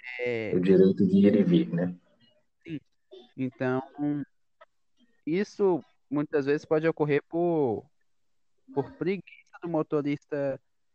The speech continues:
Speaker 1: do motorista de querer ajudar, de ter que tentar ajudar a pessoa. De, ele faz, é o trabalho dele, mas como a fiscalização não é tão rígida assim, ele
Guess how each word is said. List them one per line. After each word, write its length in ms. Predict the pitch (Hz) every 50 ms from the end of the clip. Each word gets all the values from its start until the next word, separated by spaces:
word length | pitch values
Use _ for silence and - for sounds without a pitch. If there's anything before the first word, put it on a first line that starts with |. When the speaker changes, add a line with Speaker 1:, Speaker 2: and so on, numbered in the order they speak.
| _ _ _ _ _
Speaker 1:
do 80 | - 131
motorista 540 | 135 135 131 - 143 131 127 143 - 165 151
de 140 | 160 175
querer 380 | - _ - 196 202 - 196 202
ajudar, 580 | 190 196 190 202 196 175 180 175 180 185 170 170
de 200 | 165 165 160 - _ _ _ _ _ _
ter 120 | - 165 165
que 80 | - -
tentar 340 | _ 170 175 170 - 170 165
ajudar 320 | 170 185 165 165 165 165
a 40 | 160
pessoa. 580 | - 175 180 - - - 202 190 160 123 123 - _ _ _ _ _ _ _ _ _ _ _
De, 500 | 123 123 131 131 131 127 123 120 117 - _ _ _ _ _ _ _ _ -
ele 180 | 131 135 139
faz, 420 | - _ - 143 143 156 160 165 - - _ _
é 80 | - 208
o 40 | 220
trabalho 480 | - 294 277 254 247 254 240 240 240
dele, 440 | 240 254 247 233 247 269 311 359 359 - _ _ _ _ _ _ -
mas 760 | 196 185 180 170 170 170 170 165 165 160 160 156 156 - -
como 500 | _ - 160 165 165 165 165 160 160 - _ _ _ _ _ _ _ _ _ _
a 140 | - 147 151
fiscalização 840 | - 156 156 - - 160 151 151 151 156 147 147 - - 147 143
não 140 | 143 143 139
é 100 | 139 135
tão 220 | - - 147 143
rígida 440 | 143 147 139 131 131 139 135 151 156
assim, 340 | 156 - - 214 220 254 311 349
ele 240 | 339 311 302 320